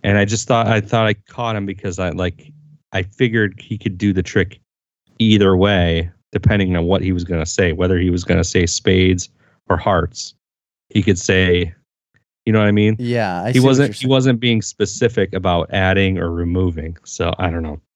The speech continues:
Speaker 1: But anyway.
Speaker 2: Yeah, but
Speaker 1: That
Speaker 2: it still doesn't
Speaker 1: still,
Speaker 2: give
Speaker 1: it's
Speaker 2: away the trick on how
Speaker 1: No, it's not the trick, yeah. So
Speaker 2: on how he removes cards. 'Cause, yeah, you do see the whole deck just start shrinking.
Speaker 1: Yeah,
Speaker 2: It's
Speaker 1: it's, I don't
Speaker 2: wild.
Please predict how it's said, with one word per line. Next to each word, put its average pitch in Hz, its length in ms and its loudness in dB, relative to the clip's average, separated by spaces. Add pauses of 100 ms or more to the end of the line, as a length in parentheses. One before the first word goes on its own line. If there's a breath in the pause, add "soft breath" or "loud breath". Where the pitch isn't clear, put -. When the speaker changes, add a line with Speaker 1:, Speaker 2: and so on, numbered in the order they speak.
(340)
Speaker 1:
But 104 100 -2
anyway. 82 380 0 (340)
Speaker 2:
Yeah, 135 240 0
but 123 220 -4
Speaker 1:
That 113 320 -2
Speaker 2:
it - 0 -
still - 240 -4
doesn't 127 120 -4
Speaker 1:
still, 95 180 0
Speaker 2:
give 95 120 -2
Speaker 1:
it's 107 80 -4
Speaker 2:
away 107 140 -2
the 98 120 -6
trick 113 440 -8
on 101 240 -10
how 95 440 -6
Speaker 1:
No, 113 360 2
it's 104 220 -10
not 104 200 -2
the 98 80 -8
trick, 85 380 -8
yeah. 80 220 -8 (240)
So - 120 -8
Speaker 2:
on 110 140 -4
how 120 240 -4
he 113 100 -4
removes 107 440 -6
cards. 107 300 -6
'Cause, 117 200 -8
yeah, 120 140 -2
you 113 200 -10
do 131 240 -4
see 123 220 -6
the 107 140 -8
whole 110 180 -6
deck 104 420 -6 (680)
just 117 180 -8
start 92 200 -8
shrinking. 98 400 -12 (880)
Speaker 1:
Yeah, 87 320 -6
Speaker 2:
It's 107 300 -8
Speaker 1:
it's, - 140 -18
I 98 100 -2
don't 92 100 -2
Speaker 2:
wild. 82 400 -8